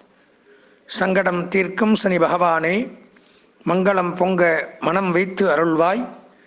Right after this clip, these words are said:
சச்சரவின்றி சனீஸ்வர தேவே, இஜ்ஜகம் வாழ இன்னருள் தாதா.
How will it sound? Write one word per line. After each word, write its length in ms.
சச்சரவின்றி 840
சனீஸ்வர 540
தேவே, 600
இஜ்ஜகம் 520
வாழ 600
இன்னருள் 540
தாதா. 520